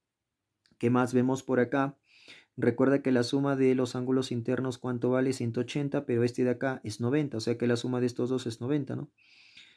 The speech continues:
Teta más ciento ochenta menos dos X, eh, ¿es igual a qué cosa? A noventa. Este noventa pasa para acá, te queda noventa.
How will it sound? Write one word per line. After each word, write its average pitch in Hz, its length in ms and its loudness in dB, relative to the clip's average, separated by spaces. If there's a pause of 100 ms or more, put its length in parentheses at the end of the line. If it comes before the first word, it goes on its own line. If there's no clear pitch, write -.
(160)
Teta 147 520 2
más 113 320 0
ciento 123 280 -4
ochenta 127 640 -4 (340)
menos 110 380 0
dos 127 220 0
X, 127 540 -4 (720)
eh, 127 600 10
¿es 127 220 2
igual 127 200 4
a 123 60 2
qué 123 140 -4
cosa? 139 320 -6
A 113 100 -4
noventa. 131 580 -2 (640)
Este 123 240 -2
noventa 127 320 2
pasa 117 240 0
para 131 140 2
acá, 139 180 -4
te - 80 -4
queda 110 220 -2
noventa. 139 520 -2